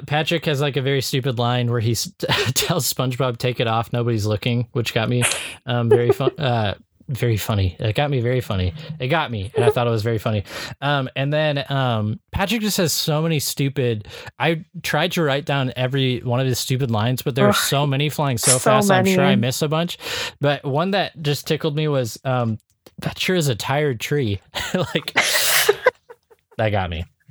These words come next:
Speaker 2: Oh, I forgot about that one. I didn't even write
Speaker 1: Mm-hmm.
Speaker 2: it down. There's just, yeah, there's so many.
Speaker 1: Mm-hmm.
Speaker 2: I, I do like, well, I think this was in the last, yeah, it was in the last clip when
Speaker 1: Mm-hmm.
Speaker 2: SpongeBob says, "Let's Amscray."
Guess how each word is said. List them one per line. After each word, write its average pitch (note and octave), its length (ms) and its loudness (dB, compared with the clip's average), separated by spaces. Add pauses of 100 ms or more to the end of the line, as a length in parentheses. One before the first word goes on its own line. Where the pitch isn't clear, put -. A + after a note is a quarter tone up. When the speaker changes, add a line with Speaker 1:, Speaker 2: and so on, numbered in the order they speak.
(600)
Speaker 2:
Oh, F#4+ 380 4
I E4+ 140 4
forgot F4 400 2
about A3 260 2
that G3+ 140 4
one. F#3+ 200 2
I G3+ 60 6
didn't B3 160 4
even A3+ 160 4
write G#3+ 120 6
Speaker 1:
Mm-hmm. A3 80 6
Speaker 2:
it G#3 80 2
down. G#3 280 4
There's B3 220 4
just, - 340 2
yeah, - 160 6
there's F#3+ 260 2
so - 220 2
many. A3+ 460 2 (100)
Speaker 1:
Mm-hmm. A#3+ 240 2
Speaker 2:
I, A3+ 280 4 (100)
I G#3+ 100 4
do A3+ 320 2
like, A#3 560 2 (320)
well, A3 160 4
I A3+ 60 4
think C#4 240 2
this G3+ 160 2
was F#3+ 160 2
in F3+ 80 2
the F#3+ 100 2
last, F#3 500 2 (220)
yeah, G3+ 300 4
it F3+ 40 4
was G#3+ 140 2
in F#3+ 120 0
the E3+ 60 2
last F#3+ 220 0
clip - 320 2 (320)
when F#3+ 380 6
Speaker 1:
Mm-hmm. - 220 -2
Speaker 2:
SpongeBob A#3+ 260 4
says, G3 280 0 (100)
"Let's D#4 340 2
Amscray." G3+ 680 2